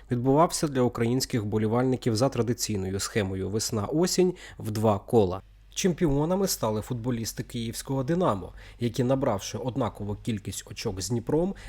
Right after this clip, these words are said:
випередили їх за додатковими показниками.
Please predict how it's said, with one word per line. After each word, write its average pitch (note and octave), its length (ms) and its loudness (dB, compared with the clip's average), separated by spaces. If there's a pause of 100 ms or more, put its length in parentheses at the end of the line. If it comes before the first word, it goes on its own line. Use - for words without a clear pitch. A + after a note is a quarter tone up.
випередили E3 680 2
їх E3 300 -2
за G#2+ 220 -2
додатковими G#2 680 -2
показниками. G#2+ 720 -4